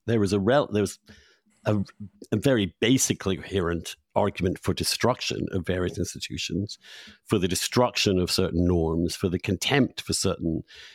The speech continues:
even passing a budget on time, which you would think would be a,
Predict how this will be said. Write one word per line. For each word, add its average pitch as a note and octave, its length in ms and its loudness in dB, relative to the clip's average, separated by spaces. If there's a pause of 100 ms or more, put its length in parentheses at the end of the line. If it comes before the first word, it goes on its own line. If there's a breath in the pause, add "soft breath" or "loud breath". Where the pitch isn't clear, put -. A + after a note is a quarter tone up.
(140 loud breath)
even A2+ 340 4
passing G2+ 480 0
a F2 60 2
budget - 540 -2
on E2+ 140 -2
time, G2 500 -4
which - 180 -2
you G2 80 0
would F2+ 140 -2
think G#2+ 240 0
would E2 100 -10
be F2+ 180 -2
a, D#2 220 -2